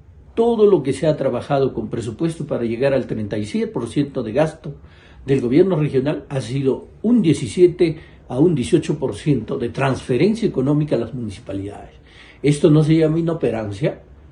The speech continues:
Obviamente, se llama una inoperancia. Mira, nosotros hemos pasado un hecho de pandemia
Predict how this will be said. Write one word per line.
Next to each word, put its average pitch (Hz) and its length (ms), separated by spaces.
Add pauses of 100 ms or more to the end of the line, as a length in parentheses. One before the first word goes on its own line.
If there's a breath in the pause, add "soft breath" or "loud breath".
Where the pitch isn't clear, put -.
Obviamente, 131 840
se - 220
llama 147 360
una 113 200
inoperancia. 101 720 (560 soft breath)
Mira, 156 340 (720)
nosotros 233 480
hemos 233 200
pasado 185 300
un 180 140
hecho 175 260
de 170 80
pandemia 139 680